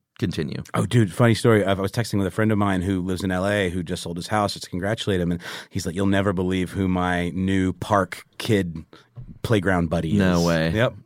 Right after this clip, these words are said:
Speaker 1: Oh, like Jordan Peele's kid is there?
Speaker 2: Mm-hmm. Yeah, and they're about the same age, I think. And he, they just end up sitting and talking about daycares and schools and sports and stuff. And, you know, 'cause it's not like, what are you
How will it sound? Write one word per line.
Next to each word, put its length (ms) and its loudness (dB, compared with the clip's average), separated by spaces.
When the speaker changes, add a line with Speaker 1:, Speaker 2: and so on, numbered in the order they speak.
Speaker 1:
Oh, 300 6
like 200 0
Jordan 320 4
Peele's 200 4
kid 200 2
is 100 0
there? 200 0
Speaker 2:
Mm-hmm. 320 8
Yeah, 260 8
and 120 6
they're 80 10
about 160 8
the 60 2
same 200 4
age, 220 4
I 60 2
think. 400 2
And 240 4
he, 100 0
they 160 2
just 180 0
end 140 2
up 140 -2
sitting 240 -2
and 120 -2
talking 260 0
about 260 0
daycares 460 -2
and 120 -4
schools 360 -6
and 180 -10
sports 400 -4
and 100 -10
stuff. 380 -4
And, 160 -6
you 80 -4
know, 140 -4
'cause 100 -2
it's 100 -4
not 100 2
like, 180 -2
what 100 0
are 20 0
you 60 -2